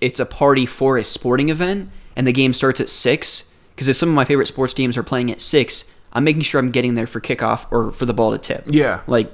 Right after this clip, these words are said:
Speaker 1: I'm not getting there fashionably late for that.
Speaker 2: No.
Speaker 1: Um,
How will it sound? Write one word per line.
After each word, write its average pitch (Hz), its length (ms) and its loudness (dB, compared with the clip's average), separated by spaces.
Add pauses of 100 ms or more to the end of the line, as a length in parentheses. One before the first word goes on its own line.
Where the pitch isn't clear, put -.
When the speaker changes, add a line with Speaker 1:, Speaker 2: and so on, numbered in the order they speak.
(100)
Speaker 1:
I'm 135 100 2
not 131 220 2
getting 127 220 2
there 113 160 0
fashionably 113 560 -2
late 113 280 -4
for - 100 -10
that. 120 380 -2
Speaker 2:
No. 92 220 -6 (320)
Speaker 1:
Um, 113 520 0